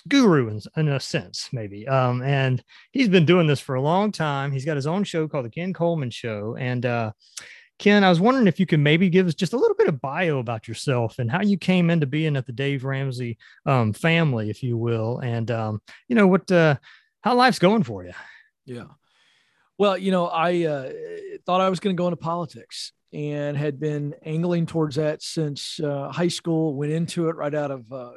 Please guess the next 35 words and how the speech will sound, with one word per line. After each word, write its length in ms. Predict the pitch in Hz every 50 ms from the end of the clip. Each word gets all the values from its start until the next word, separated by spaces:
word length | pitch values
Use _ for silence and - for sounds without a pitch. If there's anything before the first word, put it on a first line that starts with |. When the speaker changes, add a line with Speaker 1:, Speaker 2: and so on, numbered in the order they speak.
| - _ -
Speaker 2:
college 600 | - 156 151 156 160 160 165 156 143 - - - _ _ _ _ _ _ _ _ _ _
and, 680 | 156 160 165 170 165 165 165 160 156 156 151 151 127 143
uh, 360 | 156 151 143 139 135 127 131
got 320 | 117 110 147 151 151 151
into 380 | 160 160 160 - - 170 165 160
it 180 | 160 160 165 - - _
in 140 | 147 135
my 80 | 131 131
early 260 | 143 160 151 151 135
twenties, 720 | 123 - - 160 175 185 180 180 180 180 180 160 - -
was 260 | 170 143 135 123 120
successful 720 | - - - - 131 - - - 175 165 - - 165 156 160
in 60 | 156
it. 20 |
I 40 | 156
was 120 | 147 - 135
working 160 | 143 135 135
for 120 | - 143
the 60 | 131
governor 340 | 123 117 139 139 131 131 127
of 60 | 120
Virginia 460 | 113 120 113 107 143 143 143 139 135 127
at 100 | - _
twenty-three 720 | _ - 139 131 123 - _ 147 143 147 147 151 156 139 - _ _ _ _ _ _ _ _ _ _ _ _ _
and 480 | - 147 147 147 143 139 135 131 131 120 - _
felt 180 | - 165 151 -
like 160 | - 143 127
there 160 | - 156 139
was 180 | 135 131 127 -
something 340 | - - 160 139 - 151 139
that 140 | 139 147 143
was 200 | 143 127 - 143
missing. 500 | 156 165 175 - - 185 180 175 170 165
I 180 | 147 135 139
had 360 | 127 131 139 131 127 123 123